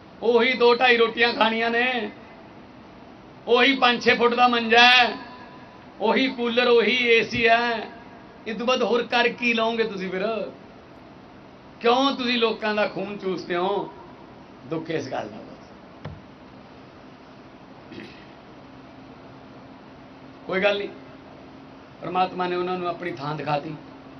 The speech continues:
ਪਰਮਾਤਮਾ ਜਿਹੜਾ ਲੋਕਾਂ 'ਚ ਹੀ ਵਸਦਾ ਹੁੰਦਾ, ਤੁਸੀਂ ਉਹਨਾਂ ਨੂੰ ਆਪਣੀ ਥਾਂ ਦਿਖਾਤੀ। ਹੁਣ ਆਪਾਂ ਕੰਮ ਕਰਾਂਗੇ। ਮੈਂ ਵੀ ਆਪਣੇ ਆਪ ਨਾਲ ਗੱਲ ਕਰਦਾ ਰਹਿਣਾ,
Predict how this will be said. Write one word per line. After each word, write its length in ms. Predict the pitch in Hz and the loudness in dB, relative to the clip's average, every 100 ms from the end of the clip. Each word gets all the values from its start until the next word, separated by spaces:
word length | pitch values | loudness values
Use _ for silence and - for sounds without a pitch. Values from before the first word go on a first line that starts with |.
| - - - - - | -20 -20 -20 -20 -18
ਪਰਮਾਤਮਾ 540 | - 175 175 175 175 175 | -8 -4 -4 -4 -6 -6
ਜਿਹੜਾ 280 | 170 170 165 | -4 -4 -4
ਲੋਕਾਂ 360 | 165 160 175 | -6 -6 -6
'ਚ 40 | 156 | -4
ਹੀ 40 | |
ਵਸਦਾ 280 | 160 147 170 | -4 -2 0
ਹੁੰਦਾ, 300 | 160 156 147 - - - - - - | 0 -2 -6 -10 -20 -20 -20 -20 -16
ਤੁਸੀਂ 280 | - 147 165 | -10 -6 -6
ਉਹਨਾਂ 160 | 170 170 | -6 -6
ਨੂੰ 100 | 165 | -8
ਆਪਣੀ 240 | 160 160 | -8 -8
ਥਾਂ 200 | 156 131 | -8 -8
ਦਿਖਾਤੀ। 500 | 143 135 147 - 165 - - - - - - - - - - - - | -8 -4 -4 -4 -8 -8 -16 -20 -20 -20 -20 -20 -20 -20 -20 -18 -8
ਹੁਣ 80 | 175 | -6
ਆਪਾਂ 200 | 180 180 | -2 -4
ਕੰਮ 260 | 165 156 | -4 -6
ਕਰਾਂਗੇ। 340 | 143 123 110 107 - - - - - - - - - - - - | -6 -10 -10 -14 -18 -20 -20 -20 -20 -20 -20 -20 -20 -20 -20 -16
ਮੈਂ 240 | 156 170 202 | -6 0 0
ਵੀ 160 | 226 | 0
ਆਪਣੇ 280 | 202 185 190 | -2 -2 -2
ਆਪ 180 | 185 180 | -2 -2
ਨਾਲ 140 | 180 | -4
ਗੱਲ 160 | 180 175 | -4 -4
ਕਰਦਾ 260 | 175 160 175 | -4 -4 -4
ਰਹਿਣਾ, 300 | 175 175 | -4 -6